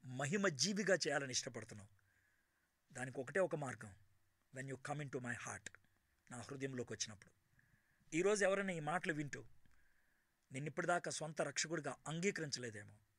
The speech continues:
సృష్టి గురించి ఉన్నటువంటి ప్రశ్నలను బట్టి నిన్ను పక్కకు పెట్టారేమో, ప్రభువా, వారి హృదయంలో నీకు చోటు ఇవ్వడానికి ఇష్-,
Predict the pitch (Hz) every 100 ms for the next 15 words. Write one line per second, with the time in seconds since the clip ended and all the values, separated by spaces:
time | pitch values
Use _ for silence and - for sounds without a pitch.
0 | _ _ _ _ _ _ _ - _ _
1 | _ _ _ - 180 - 233 208 202 185
2 | 185 165 156 - 160 - 202 175 147 139
3 | 151 160 151 147 - 196 156 151 147 123
4 | 104 110 - - - - - - - _
5 | _ - 139 127 104 104 - _ _ _
6 | _ _ - 135 151 - 160 170 170 143
7 | 147 135 - 160 156 131 117 - - 139
8 | 160 160 131 110